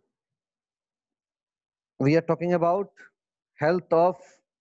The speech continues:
group of people। अगर एक एक individual, अगर मान लीजिए अपना सही से ख्याल रख रहा है, ठीक है, तो फिर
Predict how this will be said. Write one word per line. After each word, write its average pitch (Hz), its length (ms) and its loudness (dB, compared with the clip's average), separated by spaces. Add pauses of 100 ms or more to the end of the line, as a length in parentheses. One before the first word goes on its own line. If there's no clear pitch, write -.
(260)
group 143 380 0
of - 140 -6
people। 117 200 -2
अगर 143 160 0
एक 156 260 -2
एक 190 240 -2
individual, 147 640 0
अगर 131 200 0 (100)
मान 120 140 -6
लीजिए 131 440 -6 (600)
अपना 131 380 -2 (140)
सही 135 260 -4
से 135 200 -4
ख्याल 123 340 -2
रख - 180 -4
रहा 117 360 -2
है, 170 100 -4
ठीक - 840 -10
है, 180 140 2 (600)
तो 147 220 2
फिर 185 280 2